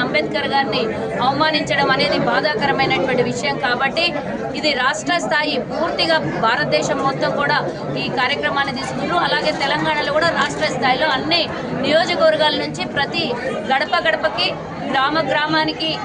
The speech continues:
మండలానికి, నియోజకవర్గానికి పూర్తి స్థాయిలో సంవత్సరం పొడవునా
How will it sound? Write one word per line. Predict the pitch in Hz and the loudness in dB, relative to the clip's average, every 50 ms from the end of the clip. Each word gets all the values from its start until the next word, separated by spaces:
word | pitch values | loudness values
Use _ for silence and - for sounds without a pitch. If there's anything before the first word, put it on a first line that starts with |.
| 269 285 294 - - 254 | -8 -8 -8 -8 -4 0
మండలానికి, | 254 269 285 302 320 320 320 320 311 311 302 - 311 320 311 233 226 233 | 0 2 4 4 4 4 4 2 2 0 0 0 0 0 0 -2 -2 -4
నియోజకవర్గానికి | 254 269 285 302 311 311 320 302 302 285 285 285 285 294 294 285 - 311 302 294 285 | -4 -2 2 2 2 2 2 2 2 2 0 0 2 0 0 0 -2 -4 -4 -4 -4
పూర్తి | 294 311 403 - 349 320 214 | -4 -6 -4 -4 -4 -4 -2
స్థాయిలో | 233 247 277 277 277 285 320 359 - | 0 0 2 2 2 2 2 2 2
సంవత్సరం | 294 269 277 277 - 320 320 302 254 262 | 2 0 0 0 2 0 0 0 2 0
పొడవునా | 269 269 302 302 311 320 370 | -2 0 2 2 4 4 4